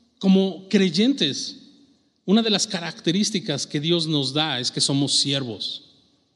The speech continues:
Somos siervos, ¿no? Y tú dices, "No, esa parte de, de la Biblia no me gusta", ¿no? Bueno, no puedes recibir algunas cosas de la Biblia y, y, y zafarte de otras.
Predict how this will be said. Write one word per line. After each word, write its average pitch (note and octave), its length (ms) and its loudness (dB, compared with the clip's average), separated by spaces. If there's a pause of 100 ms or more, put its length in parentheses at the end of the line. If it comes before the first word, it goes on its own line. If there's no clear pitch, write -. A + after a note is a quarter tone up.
(120)
Somos A#3 320 2
siervos, G#3+ 540 -2 (960)
¿no? C#3+ 300 -10 (260)
Y C#3 60 -12
tú E3+ 120 0
dices, D#3 200 2
"No, E3 160 2
esa F3 200 -2
parte F3+ 320 -2
de, D3 160 0
de C#3 120 -2
la C3+ 120 -2
Biblia E3 240 2
no D#3 100 0
me D#3+ 100 -2
gusta", D#3+ 360 -4 (360)
¿no? D3+ 200 -6 (1600)
Bueno, C3+ 220 -2
no C#3+ 160 0
puedes E3 420 -2 (920)
recibir D3+ 460 0
algunas E3 680 0
cosas E3 340 -2
de D#3+ 80 0
la D3+ 80 0
Biblia E3+ 480 -2 (680)
y, C3 280 -6
y, A#2+ 640 -6
y A2 40 -8
zafarte D3 520 -4
de C3 100 0
otras. C3+ 440 -8